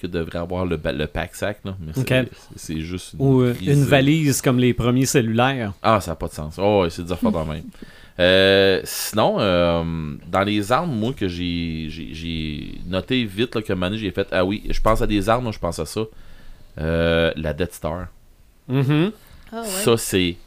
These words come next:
Speaker 1: l'arme. Tu sais, je veux dire, euh, ok, Akira, euh, fait péter une planète, là, mais eux autres, ils en font péter une, puis une autre, puis une autre, puis... Quelle tu veux ? Celle-là. Paf,
Speaker 2: Pouf.
Speaker 1: tiens. Quelle distance que t'es ? Pour on s'en sac.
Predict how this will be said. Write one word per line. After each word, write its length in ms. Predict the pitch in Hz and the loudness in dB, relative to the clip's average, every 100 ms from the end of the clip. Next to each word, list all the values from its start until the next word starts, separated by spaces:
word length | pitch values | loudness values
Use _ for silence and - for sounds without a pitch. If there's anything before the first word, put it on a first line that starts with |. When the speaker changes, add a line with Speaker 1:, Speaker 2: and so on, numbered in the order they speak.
| - - - - 85 | -20 -20 -18 -10 -4
Speaker 1:
l'arme. 440 | 82 67 60 - - - _ - - - _ - | 2 2 0 -8 -16 -20 _ -20 -20 -20 _ -4
Tu 80 | 98 | -4
sais, 60 | |
je 80 | 87 | -2
veux 120 | 82 | -6
dire, 280 | 78 92 90 82 | -4 -4 -4 -4
euh, 340 | 73 69 71 71 - - - - | -6 -6 -6 -8 -12 -18 -20 -10
ok, 160 | 90 - | -4 0
Akira, 340 | 117 - 98 | -2 0 0
euh, 440 | 101 110 101 87 82 | 2 2 2 2 0
fait 160 | - | -4
péter 280 | 85 85 - | -4 -4 -4
une 80 | 98 | -8
planète, 440 | - 85 87 - | -2 -2 -2 -6
là, 120 | 110 110 | -6 -6
mais 160 | 98 | -4
eux 140 | 85 82 | -4 -2
autres, 160 | 104 - | -4 -2
ils 60 | |
en 60 | 82 | -4
font 140 | 85 | -4
péter 280 | 85 82 - | -4 -4 -2
une, 260 | 78 85 104 | -2 -2 -4
puis 160 | - 80 | -6 -6
une 140 | 73 | -4
autre, 180 | 76 - - | -8 -10 -12
puis 160 | - | -10
une 140 | 71 76 | -8 -8
autre, 140 | 107 - | -8 -10
puis... 260 | - 95 78 - - - - - | -10 -8 -8 -10 -20 -20 -14 -2
Quelle 180 | 175 | -2
tu 140 | 185 190 | 0 2
veux ? 240 | 208 220 - | 4 4 0
Celle-là. 460 | - 110 104 82 69 - - | 0 4 4 4 -2 -8 -4
Paf, 180 | - 151 | 0 2
Speaker 2:
Pouf. 240 | 165 160 107 | 4 4 2
Speaker 1:
tiens. 320 | 95 - 98 - - - - - - - | 0 -2 -14 -18 -20 -20 -20 -20 -10 0
Quelle 140 | 139 | 0
distance 340 | 135 190 202 | 2 2 2
que 100 | - 165 | 2 0
t'es ? 240 | 208 208 | 2 0
Pour 180 | - 160 | 0 0
on 80 | 131 | 0
s'en 200 | - 92 | 0 -2
sac. 420 | - - - - | -2 -6 -8 -18